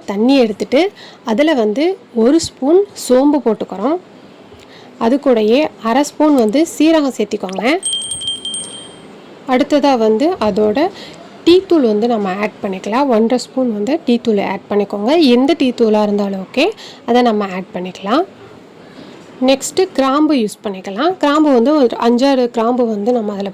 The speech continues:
போட்டுக்கலாம். இப்ப இதை நம்ம என்ன பண்ண போறோம் அப்படின்னா, ஆ, நல்லா கொதி வர்ற வரை வெயிட் பண்ணுவோம். அதாவது அந்த தண்ணி கலரே வந்து நமக்கு வந்து கலரே மாறிடும்.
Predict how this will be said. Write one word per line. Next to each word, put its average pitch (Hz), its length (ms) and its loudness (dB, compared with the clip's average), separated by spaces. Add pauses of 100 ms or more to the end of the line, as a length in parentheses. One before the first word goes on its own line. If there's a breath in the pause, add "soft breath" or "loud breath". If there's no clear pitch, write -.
போட்டுக்கலாம். 202 460 -6 (1040 loud breath)
இப்ப 294 240 0
இதை 269 220 0
நம்ம 226 240 0
என்ன 233 180 0
பண்ண 240 320 -2
போறோம் 226 300 0
அப்படின்னா, 196 400 -6 (480 loud breath)
ஆ, 254 260 4
நல்லா 240 400 2
கொதி 254 260 2
வர்ற 254 260 2
வரை 214 280 -2
வெயிட் 220 260 -2 (100)
பண்ணுவோம். 196 440 -2 (120)
அதாவது 226 300 0
அந்த 262 160 2
தண்ணி 240 440 0
கலரே 254 380 2
வந்து 247 240 2
நமக்கு 233 320 -2
வந்து 202 200 -6 (100)
கலரே 226 300 -2 (100)
மாறிடும். 226 440 0